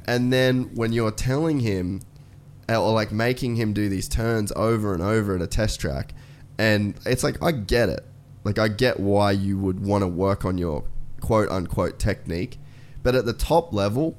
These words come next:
when you're the number one rider for the number one race team in Supercross, wh-, I,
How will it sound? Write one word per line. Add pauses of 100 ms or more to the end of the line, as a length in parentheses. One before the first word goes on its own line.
(460)
when
you're
the
number
one
rider (180)
for
the
number
one
race
team
in
Supercross, (840)
wh-,
I,